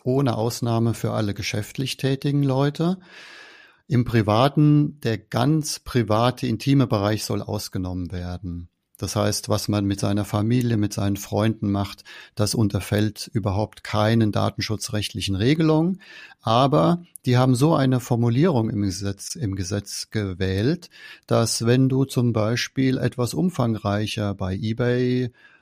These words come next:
alte Sachen verkaufst oder sonst irgendwie nach außen hin tätig bist, mit anderen Leuten vielleicht auch größere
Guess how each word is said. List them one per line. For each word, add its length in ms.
alte 500
Sachen 340
verkaufst 800
oder 540
sonst 340
irgendwie 400
nach 240
außen 460
hin 340
tätig 560
bist, 460
mit 180
anderen 360
Leuten 580
vielleicht 400
auch 220
größere 960